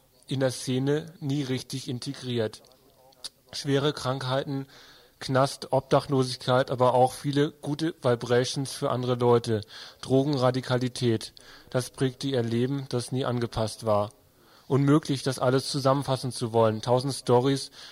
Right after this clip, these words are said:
würden mir einfallen und alle, die Jassi begegnet sind, werden andere von ihr erzählen können. Zuletzt war Jassi wieder obdachlos, nachdem sie aus einer Wohnung bei der Siedlungsgesellschaft rausgeflogen war, nachdem Faschos ihr eine Scheibe eingeschmissen hatten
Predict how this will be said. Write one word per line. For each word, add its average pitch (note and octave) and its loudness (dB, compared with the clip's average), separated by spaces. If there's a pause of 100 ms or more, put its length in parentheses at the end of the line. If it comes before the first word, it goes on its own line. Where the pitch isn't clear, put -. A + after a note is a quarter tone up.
(120)
würden C3+ 0
mir D3 4
einfallen A#2+ 0
und B2+ -4
alle, C#3 0
die B2+ -8
Jassi C3 0
begegnet B2+ -4
sind, C3+ 0 (300)
werden C3 4
andere C3 0
von A#2+ -4
ihr B2 0
erzählen B2 -2
können. G#2+ -2 (640)
Zuletzt C3 2
war C3+ 4
Jassi C3 -2
wieder C3+ 4
obdachlos, A2+ 0 (320)
nachdem C3+ -2
sie C3 0
aus B2 2
einer A#2+ 0
Wohnung C#3 2
bei A#2+ 4
der A#2+ 4
Siedlungsgesellschaft B2+ -2
rausgeflogen C3+ 2
war, C3+ 4 (360)
nachdem C3 -2
Faschos C3+ 0
ihr C3+ 0
eine B2 0
Scheibe A#2+ 0
eingeschmissen C3+ -4
hatten C3 -2